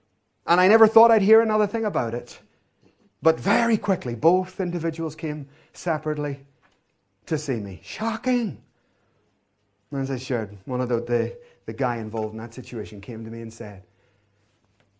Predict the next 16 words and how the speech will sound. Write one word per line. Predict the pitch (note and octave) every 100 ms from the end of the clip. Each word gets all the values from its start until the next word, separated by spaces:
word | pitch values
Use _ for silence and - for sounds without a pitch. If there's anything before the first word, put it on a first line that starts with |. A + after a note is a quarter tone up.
| _ _ - - - _ _ _ _ _ _ -
"Maybe | B2+ A#2+ A#2
there | G#2+
is | F#2+
a | -
God." | - - _ _ _ _ _ _ _ _ _ _ _ _ _ _ _
'Cause | C3+
we | C#3
were | A#2
enemies. | F2+ F2 - - - - _ _ _ _ _ _ _ -
Real | A#2+ C#3+ A#2+
enemies. | D#2+ - - - - _ _ _ _ -
Deep | D3+ D#3
enemies. | B2 - - - - - _ _ _ _ _ -
And | B2
the | C3
power | C3 - - B3 B3+ D#3 E2